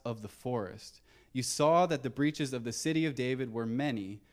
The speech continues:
You collected water. You broke down houses to fortify the wall. You made a reservoir,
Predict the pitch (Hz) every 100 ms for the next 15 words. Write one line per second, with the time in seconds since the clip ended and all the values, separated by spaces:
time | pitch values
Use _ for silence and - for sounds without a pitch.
0 | _ _ _ 117 - 131 151 156 151 135
1 | 139 131 120 123 120 135 151 160 156 147
2 | 135 135 139 123 120 - - - 139 139
3 | - 135 127 117 123 110 110 123 127 143
4 | 135 139 139 127 117 113 98